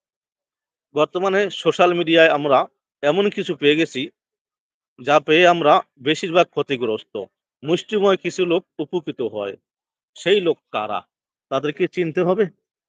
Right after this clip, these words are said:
সেই লোক হচ্ছে তারা, যারা নি-, নিয়মিত কোরআন শরীফ ধরে তেলাওয়াত করে। আল্লাহর অলিগণ,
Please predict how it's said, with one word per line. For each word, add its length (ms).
সেই 240
লোক 200
হচ্ছে 240
তারা, 420
যারা 280
নি-, 220
নিয়মিত 500
কোরআন 280
শরীফ 280
ধরে 300
তেলাওয়াত 400
করে। 200
আল্লাহর 300
অলিগণ, 520